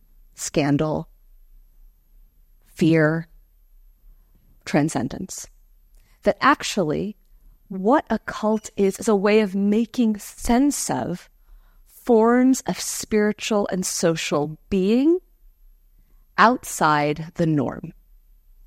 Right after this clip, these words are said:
So let's figure out where the norm is first, and then we can get to the outside. That is, what makes a cult so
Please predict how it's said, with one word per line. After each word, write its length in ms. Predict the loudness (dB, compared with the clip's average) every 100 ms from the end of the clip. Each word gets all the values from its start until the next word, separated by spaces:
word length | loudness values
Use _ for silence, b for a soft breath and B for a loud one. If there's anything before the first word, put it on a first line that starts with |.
| _ _ _
So 300 | 4 6 6 2 -20 -20 -20 -20 _ _
let's 200 | -2 0
figure 180 | 2 4
out 80 | 4
where 120 | 4
the 120 | 4
norm 400 | 4 4 4 4
is 220 | 2 0
first, 320 | -2 -2 -2 -2
and 80 |
then 80 | 0
we 60 | 0
can 60 |
get 140 | 0 -2
to 80 | -4
the 80 | -6
outside. 320 | -6 -10 -10 -16 -20 -20 _ -20 -20 _ -20 -20 _ _ _ -20 _ 2
That 160 | 4
is, 180 | 4 0 -6
what 320 | 0 4 6
makes 400 | 4 2 2 -2 -6
a 80 | -6
cult 540 | -4 -2 -2 -4 -14 _ -20 -20 _ -20 _ _ _ _ -20 -14
so 720 | -4 2 4 4 4 0